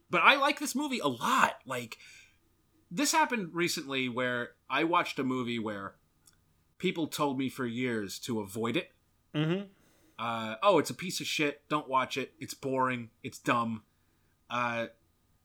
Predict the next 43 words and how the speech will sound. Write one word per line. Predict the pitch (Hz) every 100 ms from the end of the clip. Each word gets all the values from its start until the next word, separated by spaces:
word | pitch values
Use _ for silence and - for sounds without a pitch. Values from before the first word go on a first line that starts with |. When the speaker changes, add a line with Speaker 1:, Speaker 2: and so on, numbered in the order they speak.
| _ _ -
Speaker 1:
I | 135 254 165 120
really | 113 196 170
love | 107 117 -
this. | 294 - - - _ -
Speaker 2:
Mm-hmm. | 127 123 123
Speaker 1:
Uh, | - _ 143
the | 143
other | 196 214
movie | 220 208
I | 190 180 - _ _ 156 160
watched | 185 190 -
that | 165
everyone | 165 170
told | 165 165
me | 175
to | 170
avoid | 156 156 180
was | 160 120
Beyond | 139 117 123 139 135
Reanimator. | 127 131 143 170 202 254 - _ _ _ _ _ -
Speaker 2:
Oh. | 147 214 247 123 _ _ _ -
Speaker 1:
Which | 135 139
I | 135 135 120
ended | 135 135 135
up | 127 - _
frickin' | - - 170 135 117
loving. | 117 131 196 220 - _ _ -
Speaker 2:
Mm-hmm. | 147 170 220 - _ _ _ -
Speaker 1:
That | 139 170
movie's | 160 156
really | 120 143 143
damn | 117 143 139
cool. | - 151 196
I | 151
mean, | 120 110
of | -
course | 131 127
it | 127
takes | 139 113
place | 143 135 127
in |
a | 110
prison. | 139 135 165